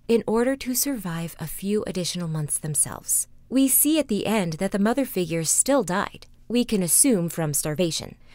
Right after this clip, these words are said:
So even without those two additional mouths to feed, it was still a lost cause. I would almost hazard a guess that the father would have passed away shortly after,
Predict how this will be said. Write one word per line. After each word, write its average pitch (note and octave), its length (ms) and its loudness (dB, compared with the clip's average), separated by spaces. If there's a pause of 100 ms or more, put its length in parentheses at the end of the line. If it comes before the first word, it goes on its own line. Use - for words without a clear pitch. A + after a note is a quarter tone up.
So - 360 4
even E4 280 4
without A#3+ 380 4
those G#3+ 260 4
two G#3+ 220 0
additional F#3+ 520 0
mouths E3+ 420 -2
to D#3+ 100 -8
feed, D3+ 420 -6 (140)
it A#3+ 140 4
was A3 160 2
still D#4 340 4
a - 20 8
lost E3 380 -2
cause. - 480 -4 (260)
I A#3 180 6
would A#3+ 140 8
almost D#4+ 340 4
hazard B3+ 320 -2
a A#3+ 60 2
guess G#3 420 0
that G3+ 160 -2
the G3 100 -2
father C4 440 -2
would F3+ 120 -2
have D#3+ 120 -4
passed D#3+ 260 -4
away D#3+ 200 -2
shortly D#3 440 -4
after, E3 460 -2